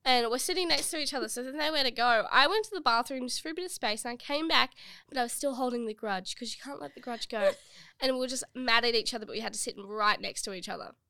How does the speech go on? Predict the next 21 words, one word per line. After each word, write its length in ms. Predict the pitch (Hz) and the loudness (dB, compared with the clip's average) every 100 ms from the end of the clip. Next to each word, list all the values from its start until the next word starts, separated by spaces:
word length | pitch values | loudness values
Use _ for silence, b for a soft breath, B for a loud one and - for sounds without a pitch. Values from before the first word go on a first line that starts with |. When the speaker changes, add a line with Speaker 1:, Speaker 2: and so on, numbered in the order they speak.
| _ | _
Speaker 1:
Like, 200 | - 240 254 | -6 -6 -4
you 120 | 247 | -8
can't 420 | - 302 294 - | -2 2 2 0
leave. 680 | 214 233 269 254 196 - 285 | -2 0 0 0 -4 -8 -2
Like, 240 | 226 226 B B B - | -2 -2 B B B 2
every 160 | 311 | 4
time 240 | 403 370 339 | 6 6 4
you, 220 | 302 - | 0 -2
you 140 | 240 262 | -4 0
make 180 | 240 | 0
me 120 | 240 226 | 0 2
mad, 280 | 226 190 | 2 2
I 80 | 196 | 0
just 160 | 208 214 | -4 -4
leave 200 | 220 208 | -6 -6
to 80 | 220 | -6
my 140 | 196 | -6
room. 300 | 190 196 - - | -4 -6 -8 -6
Speaker 2:
Yeah. 220 | 214 - - _ - | -6 -6 -10 _ -2
Speaker 1:
And 260 | 302 302 262 | 0 0 0
Georgia, 500 | 359 427 302 254 | 2 2 4 2